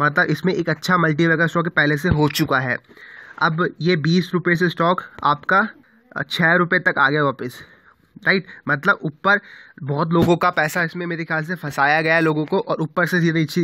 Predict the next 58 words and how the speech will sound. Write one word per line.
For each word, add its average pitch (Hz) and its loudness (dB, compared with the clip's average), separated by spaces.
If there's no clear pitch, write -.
नीचे 156 0
गिर 151 2
के 180 0
ये - -8
तीन 175 0
चार 175 4
महीने 160 2
में 165 4
ही 170 4
ये 170 2
स्टॉक 175 0
दोबारा 151 2
से 175 -2
छः 156 -2
रुपये 151 0
आ 120 2
गया। 101 -6
अब 185 2
इस 190 -2
स्टॉक 185 -2
में 202 -2
करना 170 2
क्या 170 2
आपको, 165 -2
मैं 180 2
पहले 180 2
वो 151 0
बता 160 0
देता 156 -2
हूँ, 190 0
तो 175 2
बाद 147 2
में 170 -2
जो 175 0
मैंने 175 0
शेयर 165 -4
होल्डिंग 156 -4
पैटर्न 160 0
से 180 -2
एक 175 -2
रिसर्च 165 0
निकाली 160 0
उसको - -6
आप 170 -2
पक्का 151 -4
देख 131 -6
के 120 -8
जाना। 104 -8
तो 170 0
आपको 170 0
बता 170 2
देता 175 0
हूँ 190 0
मैं 170 0
इस 180 -4
स्टॉक 170 -2
को 185 0
क्या 185 -4